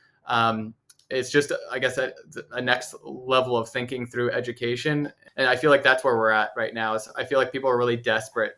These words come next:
to be educated and for information. And so you can become,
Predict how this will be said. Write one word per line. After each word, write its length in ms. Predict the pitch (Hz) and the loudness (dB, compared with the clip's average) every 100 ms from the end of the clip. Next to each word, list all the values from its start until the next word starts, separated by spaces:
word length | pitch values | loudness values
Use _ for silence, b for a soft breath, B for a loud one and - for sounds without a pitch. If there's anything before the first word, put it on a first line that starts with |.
| - | -10
to 80 | |
be 160 | 120 113 | -4 -2
educated 500 | 110 - 113 110 110 | -2 -2 -4 -2 -4
and 220 | 110 117 | -6 -8
for 140 | 120 120 | -4 -4
information. 800 | 120 120 113 110 120 151 156 156 b b b b | -4 -4 0 -2 0 0 0 -4 b b b b
And 120 | 131 120 | -4 0
so 200 | 135 123 | 2 2
you 240 | 123 143 | 2 -2
can 160 | 147 127 | 0 0
become, 640 | 123 - 143 123 113 | 0 0 2 2 -2